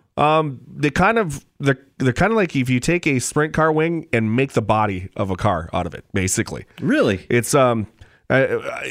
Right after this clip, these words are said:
Speaker 1: yeah, it, it's tough to really describe. They're open wheel in the front. It's like the old
Speaker 2: Okay.
Speaker 1: Super Modifieds, but you're center seat, so you sit right in the, directly in the middle of the car.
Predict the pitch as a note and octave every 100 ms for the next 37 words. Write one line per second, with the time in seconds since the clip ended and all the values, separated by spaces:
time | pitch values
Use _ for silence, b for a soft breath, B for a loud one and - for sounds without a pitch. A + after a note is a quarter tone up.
0 | C3+ D3+ - D#3+ D#3+ D#3 C#3 D3+ C#3+ E3
1 | D3 F#3+ A3 A3+ F#3+ F#3 F3 - C3 C3
2 | C3 C#3+ F3+ E3+ E3+ E3+ D#3 A#2+ G2+ -
3 | - _ - - D3 - C#3+ C#3 G#2 E3
4 | D#3+ D#3+ D3 B2+ A#2+ A#2 A#2+ A#2+ A#2 A2
5 | G#2 - D3+ D#3 B2+ A2+ - - _ _
6 | _ - - A2+ A2+ A2 C3 G#2+ C3 D3
7 | C#3+ C3+ A#2 - A#2+ C3 D#3 D#3 C#3+ C3
8 | B2 B2 A2+ A2 F2+ F#2+